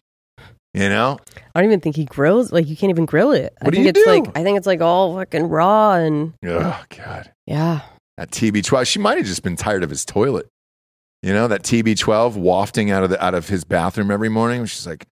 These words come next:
Speaker 1: "Tom, Jesus Christ, stop, dude. Stop
Speaker 2: Just
Speaker 1: eating like that."
Speaker 2: eat, like, let's just go to dinner.
Speaker 1: Just have some
Speaker 2: Like a
Speaker 1: protein.
Speaker 2: re-
Speaker 1: Have some protein. Just have a burger, Tom, all right? I can't
Speaker 2: Mm.
Speaker 1: smell that anymore.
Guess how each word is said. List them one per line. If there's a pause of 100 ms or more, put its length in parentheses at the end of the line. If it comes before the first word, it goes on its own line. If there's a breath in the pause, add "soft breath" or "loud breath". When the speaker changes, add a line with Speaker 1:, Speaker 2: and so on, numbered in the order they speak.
(540)
Speaker 1:
"Tom, (120)
Jesus
Christ,
stop,
dude.
Stop
Speaker 2:
Just
Speaker 1:
eating
like
that."
Speaker 2:
eat,
like, (180)
let's
just (100)
go
to
dinner.
Speaker 1:
Just
have
some
Speaker 2:
Like
a
Speaker 1:
protein.
Speaker 2:
re- (440)
Speaker 1:
Have
some
protein. (480 soft breath)
Just
have
a
burger,
Tom,
all
right?
I
can't
Speaker 2:
Mm.
Speaker 1:
smell
that
anymore.